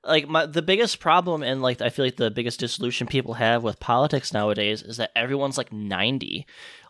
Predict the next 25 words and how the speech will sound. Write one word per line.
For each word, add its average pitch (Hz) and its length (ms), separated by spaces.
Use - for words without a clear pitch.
Um, 117 260
this 135 220
is 123 160
really 131 320
putting 120 460
politics 110 800
in 107 240
the 107 80
forefront 107 640
of 101 320
young 104 200
people's 113 440
minds 98 560
and, 98 140
like, 98 140
connecting 110 340
them 104 200
in 104 40
a 101 60
way 104 300
that 104 180
actually 98 360
feels 101 360
kinda 110 220
genuine. 101 540